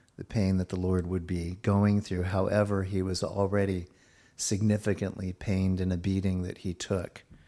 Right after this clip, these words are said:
Scriptures will offer that to us as we go back and look at it. Then, verse thirty-five, "They crucified him and divided his garments,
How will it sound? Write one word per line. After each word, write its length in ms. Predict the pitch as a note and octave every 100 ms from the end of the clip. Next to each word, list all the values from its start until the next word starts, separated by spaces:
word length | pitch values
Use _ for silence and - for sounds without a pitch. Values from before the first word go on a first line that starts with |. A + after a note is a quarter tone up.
| - _
Scriptures 680 | - - G#2+ - G#2 G2 F#2
will 180 | G2 F#2 -
offer 340 | F#2+ F#2+ F#2+
that 300 | F2 F2 -
to 240 | - F#2+ F#2
us 260 | F2 - - - - _ -
as 160 | F2+
we 100 | F2+
go 160 | F#2 G2
back 380 | F2 F#2+ F2+ -
and 160 | F2+
look 180 | F2+ F#2+ -
at 220 | F2 E2+
it. 240 | F2 - - _ _ _ _ _ _ _ _ _ _ _ _ _ _ _ _ _ _ _ -
Then, 400 | G#2+ C3+ C3+ C3+
verse 300 | A#2+ A2+ -
thirty-five, 880 | A2+ A2 G2+ - G#2+ G2+ F#2 F2+ - _ _ _ _ _ _
"They 200 | - G#2+
crucified 760 | G#2+ - C#3 - A2+ - F#2+ F#2
him 440 | G2 F2+ F2+ F2+ -
and 140 | G2
divided 460 | G2 G2+ G2 G#2 G#2
his 180 | G#2
garments, 800 | - G2 F#2 F#2 G2 - - -